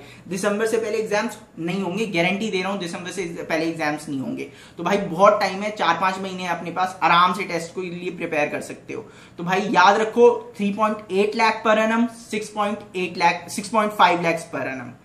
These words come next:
तो भाई दो तरीके, थ्री पॉइंट एट लाख per annum, सिक्स पॉइंट फ़ाइव लाख per annum। तो भाई याद रखना जिसको भी टीसीएस में जाना हो तो भाई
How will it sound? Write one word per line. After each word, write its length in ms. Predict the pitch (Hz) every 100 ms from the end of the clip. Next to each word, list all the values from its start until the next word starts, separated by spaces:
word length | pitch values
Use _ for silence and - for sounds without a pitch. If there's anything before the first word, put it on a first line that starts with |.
| - - -
तो 60 | 185
भाई 160 | 202 180
दो 160 | 196 214
तरीके, 320 | 220 202 208
थ्री 200 | 214 196
पॉइंट 260 | 208 190
एट 220 | 190 180 214
लाख 220 | 214 220
per 80 | 226
annum, 260 | 233 247
सिक्स 240 | 247 196 -
पॉइंट 220 | 185 180
फ़ाइव 260 | 156 143 135
लाख 200 | 131 -
per 100 | 147
annum। 260 | 131 - - - - -
तो 60 |
भाई 180 | 180 202 196
याद 260 | 190 190 202
रखना 520 | 185 185 196 202 170
जिसको 280 | 170 170 196
भी 120 | 202
टीसीएस 480 | 196 170 190 185 -
में 120 | 180 170
जाना 220 | 147 156
हो 140 | 208 - -
तो 80 | 151
भाई 240 | 147